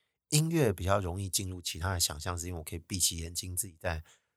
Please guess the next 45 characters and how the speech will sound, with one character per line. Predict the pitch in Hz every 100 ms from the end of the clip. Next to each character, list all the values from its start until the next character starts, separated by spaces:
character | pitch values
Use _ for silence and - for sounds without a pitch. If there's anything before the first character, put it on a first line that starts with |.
| _
脑 | 98 76 73
内 | 101
上 | 87 - 95
演 | 80 76
M | 95 80 80
V | 87 82
啊。 | _ _ _ _ _ -
说 | - -
话 | 175 185 151
就 | 131
变 | - 120
得 | 92
不 | 90
是 | 90 - 101 87 82
这 | 113
样 | 104
的 | 82
情 | 80 - 80 82
形 | - 90 -
啊。 | - _ _ _ _ -
刚 | 180
好 | 139
这 | 147
个 |
无 | 113 110
意 | 127
义 | 113
的 |
画 | 107 120
面 | 113 110
搭 | 98 - 107
配 | 104 117 87
啊， | 85 - - _ _ _ _ _ _
它 | -
就 | 151
酿 | 151 120
出 | 104 - 107
一 |
种 | 101 95 98
不 | - 110
一 | 92
样 | 101 87
味 | 92 85
道 | 92 82
的 | 87